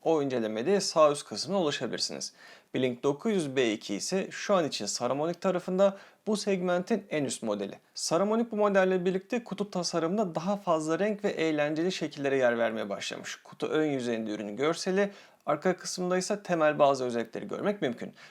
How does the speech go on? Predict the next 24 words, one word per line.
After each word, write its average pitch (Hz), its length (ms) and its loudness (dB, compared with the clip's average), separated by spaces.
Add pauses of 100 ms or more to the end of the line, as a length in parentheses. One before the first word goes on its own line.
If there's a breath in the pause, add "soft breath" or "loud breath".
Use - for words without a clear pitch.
(160 loud breath)
Ben 151 200 4
de 127 40 -4
size 151 440 0
hemen 131 340 0
bunları 123 220 -2
göstereyim, 185 640 -2
yeri 147 240 0
geldikçe 120 440 -2
de 147 140 0
bazılarına 123 480 0
değineceğim. 104 360 -4 (220)
Kutuyu 226 320 0
açtığınızda 220 600 2
sol 190 260 0
kanatta 156 440 2
grafiksel 156 600 0
olarak 135 380 4
nerelerde 143 500 2
nasıl 160 280 -2
kullanacağınızı 117 540 -2
gösteren 143 540 -2
grafikler 147 500 0
yer 104 140 0
alıyor. 92 220 -4